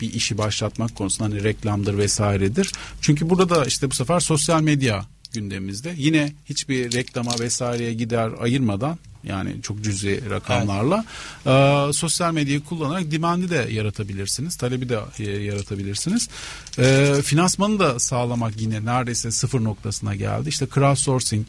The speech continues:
Speaker 1: özellikle bu blockchain'le artmasını umduğumuz, e, alanlardan bir tanesi.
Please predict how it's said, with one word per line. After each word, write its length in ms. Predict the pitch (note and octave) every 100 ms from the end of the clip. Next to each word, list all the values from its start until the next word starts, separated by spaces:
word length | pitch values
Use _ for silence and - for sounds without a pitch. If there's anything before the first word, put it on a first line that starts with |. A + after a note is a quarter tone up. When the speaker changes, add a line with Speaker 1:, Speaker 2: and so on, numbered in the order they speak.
| -
Speaker 1:
özellikle 440 | G#2 A2+ A#2+ C#3 B2+
bu 220 | B2 A2 - - - A2+
blockchain'le 600 | A2+ A2+ - A#2+ A#2+ A#2+
artmasını 520 | A2+ G#2+ A2+ - B2+
umduğumuz, 680 | B2+ A#2 A#2 A2+ A#2+ A#2 - - - - -
e, 40 |
alanlardan 1080 | A2+ G#2+ G#2+ G#2+ A2+ A#2+ A#2+ A#2 A2 A2+ A#2
bir 40 | C3
tanesi. 580 | C3 G#2+ G#2 - F#3+